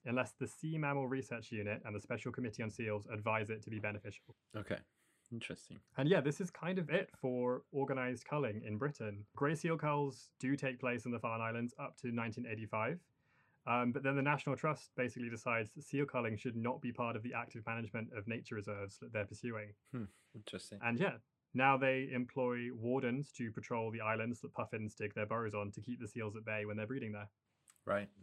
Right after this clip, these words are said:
Speaker 2: Interesting.
Speaker 1: So yeah, this kind of pressure and public backlash about seal culling kind of forces,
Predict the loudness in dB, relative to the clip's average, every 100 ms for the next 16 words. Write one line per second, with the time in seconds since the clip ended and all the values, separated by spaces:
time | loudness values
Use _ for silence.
0 | -20 -16 -16 -14 -14 -16 _ -16 -2 4
1 | 8 8 8 4 -2 4 4 4 -2 _
2 | _ _ _ _ _ _ 6 6 6 6
3 | 6 4 2 2 0 2 4 4 2 2
4 | 2 0 2 4 4 4 0 0 2 2
5 | 2 0 -2 -2 0 0 0 0 0 0
6 | -4 -14